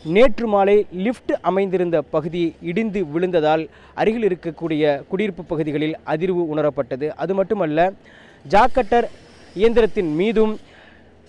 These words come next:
இடிப்புகள், அ, அதாவது கட்டிட, கட்டிடம் இடிந்து விழுந்ததால் பாதிப்பு ஏற்பட்டது.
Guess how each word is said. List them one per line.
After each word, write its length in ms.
இடிப்புகள், 500
அ, 220
அதாவது 360
கட்டிட, 320
கட்டிடம் 360
இடிந்து 240
விழுந்ததால் 580
பாதிப்பு 380
ஏற்பட்டது. 600